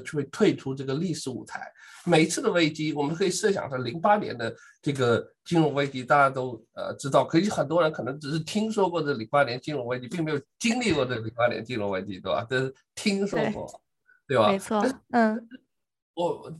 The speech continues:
Speaker 1: 呃，零八年金融危机，其实我们当时设想了一，一点，但是我们的有一个很重要的一个点，就是由美国的这个次贷引起的，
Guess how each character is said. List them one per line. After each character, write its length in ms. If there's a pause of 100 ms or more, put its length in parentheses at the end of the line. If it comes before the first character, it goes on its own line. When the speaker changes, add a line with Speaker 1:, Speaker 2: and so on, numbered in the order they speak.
(140)
Speaker 1:
呃， 220
零 140
八 160
年 180
金 100
融 140
危 140
机， 140
其 140
实 80
我 120
们 120
当 220
时 140 (400)
设 260
想 240
了 80
一， 340
一 160
点， 360
但 100
是 80
我 140
们 80
的 80
有 240
一 40
个 140
很 320
重 240
要 140
的 80
一 80
个 180 (300)
点， 280
就 120
是 260 (200)
由 180
美 220
国 180
的 140
这 80
个 180
次 340
贷 240
引 240
起 220
的， 240